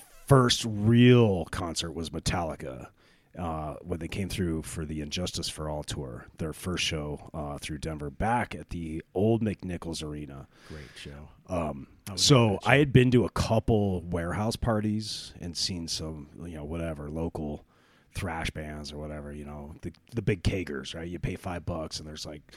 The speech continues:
Speaker 1: seven kegs, and you know, I, I'm a kid, I'm, I'm freshly out of the home, you know, li-, kinda couch surfing like yourself there for a bit.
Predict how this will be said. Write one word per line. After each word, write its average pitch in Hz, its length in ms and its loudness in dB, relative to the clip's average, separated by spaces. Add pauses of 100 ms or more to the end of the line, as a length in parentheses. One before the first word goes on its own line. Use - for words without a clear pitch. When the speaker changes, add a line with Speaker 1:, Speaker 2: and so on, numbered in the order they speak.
(200)
Speaker 1:
seven 82 420 -2
kegs, 78 520 -8
and 78 140 -14 (560)
you - 80 -4
know, - 320 -10
I, 101 160 -6
I'm 90 160 -4
a 85 40 -6
kid, 90 460 -4
I'm, 80 240 -8
I'm 85 220 -8
freshly 107 600 0
out 90 140 -2
of 80 120 -4
the 80 100 -4
home, 107 460 0 (360)
you 104 120 -4
know, 92 240 0
li-, 101 200 -2
kinda 104 400 -2 (440)
couch 110 280 0
surfing 104 360 -2
like 95 180 -4
yourself 95 420 -2
there 90 180 -4
for 87 180 -10
a 78 40 -10
bit. 82 240 -8